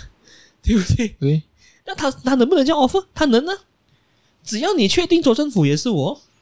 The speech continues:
Speaker 1: 国政府也是我，我，我已经肯定是国政府了的嘛，
Speaker 2: 嗯。
Speaker 1: 对不对？你州政府你跟我讲，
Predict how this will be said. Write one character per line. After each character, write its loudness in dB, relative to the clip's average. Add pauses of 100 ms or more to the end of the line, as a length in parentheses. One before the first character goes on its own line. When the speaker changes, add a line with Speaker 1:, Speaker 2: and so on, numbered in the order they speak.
(160)
Speaker 1:
国 0
政 -8
府 -4
也 -2
是 -8
我， -4 (220)
我， 0 (120)
我 2
已 2
经 -2
肯 0
定 -4
是 0
国 0
政 -8
府 -2
了 2
的 -6
嘛， -6 (640)
Speaker 2:
嗯。 -4 (140)
Speaker 1:
对 -6
不 -4
对？ 0 (280)
你 0
州 0
政 -4
府 0
你 2
跟 -4
我 -2
讲， -4